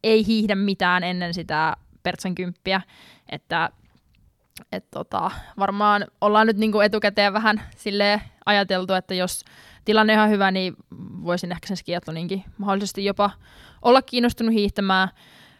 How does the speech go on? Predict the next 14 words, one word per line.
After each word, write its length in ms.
koska 220
sit 180
sais 240
ennen 240
sitä 100
Pertsan 340
kymppiä 400
just 180
kuitenkin 280
siellä 160
kisamaastoissa 760
yhden 160
kisan 320
alle. 300